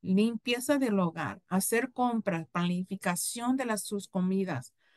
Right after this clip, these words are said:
administrador, administración de dinero, uso de transporte público, conocimiento de recursos comunitarios como la policía, los bomberos, etcétera, seguridad del hogar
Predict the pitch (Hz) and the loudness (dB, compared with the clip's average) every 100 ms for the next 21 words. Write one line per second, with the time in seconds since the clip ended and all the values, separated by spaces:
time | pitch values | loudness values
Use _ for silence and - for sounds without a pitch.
0 | _ - 196 202 202 190 - 190 185 196 | _ 2 6 6 6 2 4 4 4 4
1 | 196 - 202 202 190 196 - 180 - 226 | 2 0 0 2 2 0 0 0 0 -2
2 | 226 240 247 208 196 180 185 170 - 202 | -2 -2 2 4 6 4 2 -2 0 0
3 | 233 262 240 220 190 175 - 196 196 - | 0 -2 -4 0 2 2 0 2 2 2
4 | 190 175 185 196 196 170 - 214 - _ | -4 -2 0 0 2 -2 -4 -14 -16 _
5 | _ _ _ _ _ - 196 196 196 208 | _ _ _ _ _ 4 4 4 4 6
6 | 196 196 196 220 247 247 240 202 196 180 | 6 6 4 4 2 0 4 4 4 0
7 | - 202 - 240 - 202 180 165 165 - | 2 0 0 -4 0 4 6 4 0 0
8 | 180 180 185 190 - 180 175 160 160 175 | 2 2 0 -4 -2 0 0 -2 -4 -4
9 | 165 165 - 214 202 190 175 170 160 165 | -4 -4 -4 0 2 4 4 2 -4 -8
10 | 165 170 190 185 180 165 160 - _ _ | -8 2 4 4 2 -4 -14 -18 _ _
11 | _ _ _ _ _ - 180 - - 208 | _ _ _ _ _ -6 -4 -2 4 4
12 | 196 202 175 151 - - 190 190 185 180 | 4 2 0 -2 -4 0 2 2 2 0
13 | 185 185 202 220 208 185 185 185 - | 2 0 2 4 4 4 4 2 0